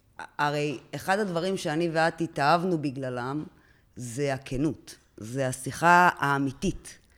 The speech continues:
אז אני אומרת שאם אתה מתבייש, או אם אתה מ-, את יודעת מה?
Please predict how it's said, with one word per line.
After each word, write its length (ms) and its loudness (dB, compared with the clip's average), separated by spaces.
אז 340 2
אני 540 2
אומרת 560 2
שאם 400 -2
אתה 160 -2
מתבייש, 640 0
או 60 -2
אם 100 0
אתה 120 -2
מ-, 40 2
את 160 -6
יודעת 200 -2
מה? 80 2